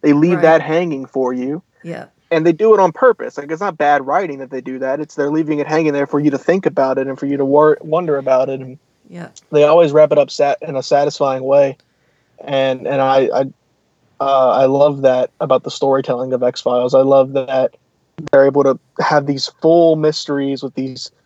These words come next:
Speaker 1: side characters that you start to actually care about within forty minutes, and they have this, this beautiful little forty-minute package of an episode, and, and Space was great. I loved going along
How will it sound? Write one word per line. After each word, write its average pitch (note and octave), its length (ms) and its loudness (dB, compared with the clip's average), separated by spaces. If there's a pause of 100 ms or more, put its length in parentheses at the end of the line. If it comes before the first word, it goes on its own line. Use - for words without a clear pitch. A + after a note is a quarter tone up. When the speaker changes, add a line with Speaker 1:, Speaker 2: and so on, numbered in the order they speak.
(300)
Speaker 1:
side D3 320 0
characters C#3 460 -4
that C#3 240 0
you C#3 200 -6
start D3+ 340 0
to C#3+ 100 -2
actually C#3 360 -4
care D3 240 0
about C3+ 300 0
within C3+ 240 -8
forty C#3+ 260 0
minutes, G3 640 0
and D3 180 -4
they C#3+ 140 4
have C#3+ 260 -6
this, - 180 -18
this D3+ 240 -14
beautiful D3 560 -6
little C3+ 200 0
forty-minute C#3 500 -2
package B2+ 720 -10
of C#3+ 160 -12
an C3 80 -6
episode, B2+ 400 2
and, B2+ 160 -6
and D3+ 140 -6
Space A3 260 2
was C#3+ 100 -2
great. C3 320 2 (440)
I C#3+ 100 4
loved F3+ 340 4
going E3 260 0
along D3 360 -2